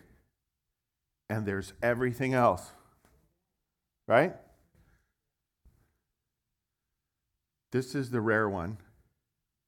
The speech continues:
This is the easy one that gets you in trouble, right? Have we clarified? Okay, sexuality is good. Uh, by the way, God designed it, right? You're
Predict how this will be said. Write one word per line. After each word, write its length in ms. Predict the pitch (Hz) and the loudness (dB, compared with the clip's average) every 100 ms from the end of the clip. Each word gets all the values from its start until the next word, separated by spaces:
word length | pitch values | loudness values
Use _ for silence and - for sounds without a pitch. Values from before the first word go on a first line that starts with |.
| _ _ _ _ _ _ _ _ - - - | _ _ _ _ _ _ _ _ -20 -20 -10
This 200 | 120 113 | -8 -6
is 120 | 110 104 | -8 -4
the 260 | 104 92 95 - - - | -2 -2 -6 -16 -16 -6
easy 240 | 117 104 | -4 -4
one 180 | 98 95 | -6 -6
that 100 | 87 | -8
gets 220 | 101 90 | -10 -8
you 80 | 92 | -10
in 60 | 85 | -10
trouble, 340 | 90 76 - - - _ _ _ _ _ _ - | -10 -12 -18 -20 -20 _ _ _ _ _ _ -6
right? 220 | 104 117 135 - _ _ _ _ _ _ _ _ _ _ _ - | -2 -2 -4 -18 _ _ _ _ _ _ _ _ _ _ _ -12
Have 100 | 98 | -10
we 80 | 98 | -8
clarified? 540 | 175 165 160 165 165 - _ _ _ _ _ _ - - - - _ - | -4 -2 -2 -4 -4 -12 _ _ _ _ _ _ -20 -20 -20 -20 _ -16
Okay, 220 | 110 90 82 - _ - | -10 -10 -10 -20 _ -14
sexuality 580 | 151 151 156 143 131 | -12 -10 -6 -4 -4
is 100 | 113 | -6
good. 280 | - 113 107 107 - _ _ - | -6 -6 -6 -12 -20 _ _ -12
Uh, 120 | 98 | -10
by 180 | 85 113 | -6 -6
the 80 | 120 | -4
way, 120 | 113 | -6
God 360 | 98 123 123 107 | -4 -6 -6 -8
designed 460 | 101 95 120 135 | -8 -4 -4 -2
it, 140 | 117 127 - - _ _ _ _ _ _ _ _ _ _ - | -4 -6 -18 -20 _ _ _ _ _ _ _ _ _ _ -2
right? 240 | 120 165 - _ _ _ _ _ _ _ | -2 -2 -10 _ _ _ _ _ _ _
You're 280 | - 117 113 | -4 -4 -4